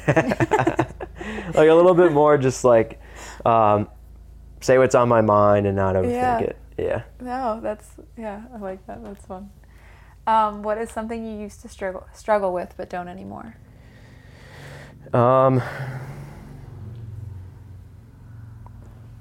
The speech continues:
Speaker 1: oh, man. It's great. I just thought of a couple things. I'm like, "Well, I kinda still struggle with those things," but
Speaker 2: Yeah, if you have a
Speaker 1: Um,
Speaker 2: changed mindset or a different perspective on it, too, that, I think that
Speaker 1: Yeah.
Speaker 2: counts as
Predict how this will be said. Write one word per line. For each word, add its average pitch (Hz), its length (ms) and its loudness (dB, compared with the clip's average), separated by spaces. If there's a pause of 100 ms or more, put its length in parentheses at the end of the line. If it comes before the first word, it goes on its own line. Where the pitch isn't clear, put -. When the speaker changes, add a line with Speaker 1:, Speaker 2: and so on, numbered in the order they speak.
(500)
Speaker 1:
oh, 98 200 -8
man. 98 300 -6 (1120)
It's - 100 -20
great. 117 260 0
I 104 180 2 (340)
just - 160 -12
thought 117 140 4
of 104 60 0
a - 40 -14
couple 110 260 -2
things. 98 240 -2
I'm 98 100 -2
like, 98 140 -2
"Well, 104 140 0
I 107 60 0
kinda 117 360 -4
still 104 220 -4
struggle 98 360 -4
with 98 140 -8
those 95 240 -8
things," 98 320 -8
but 98 260 -10 (760)
Speaker 2:
Yeah, 349 160 -6
if 294 80 -14
you 294 60 -10
have 262 80 -6
a - 40 2
Speaker 1:
Um, 131 320 4
Speaker 2:
changed 190 140 -8
mindset 196 540 -6
or 190 60 -8
a 185 40 -8
different 196 240 -14
perspective 190 480 -12
on 180 140 -12
it, 185 120 -14
too, 190 200 -12
that, 185 180 -8
I - 40 -12
think 185 180 -20
that - 100 -4
Speaker 1:
Yeah. - 160 2
Speaker 2:
counts 180 280 -10
as - 280 -18